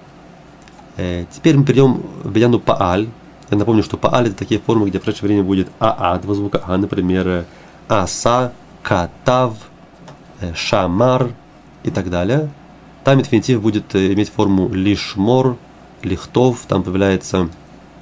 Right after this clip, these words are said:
о в инфинитиве. И там будущее время, конечно же, будет построено по такому же образу, то есть такие же будут, э, приставки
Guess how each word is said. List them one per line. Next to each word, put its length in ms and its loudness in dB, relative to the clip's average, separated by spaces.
о 260 4
в 40 -2
инфинитиве. 600 2
И 100 -2
там 260 2
будущее 340 4
время, 180 4
конечно 340 2
же, 120 2
будет 200 2
построено 340 0
по 80 -2
такому 260 2
же 60 -2
образу, 400 2
то 80 -2
есть 140 -4
такие 260 2
же 80 2
будут, 300 0
э, 640 -4
приставки 540 0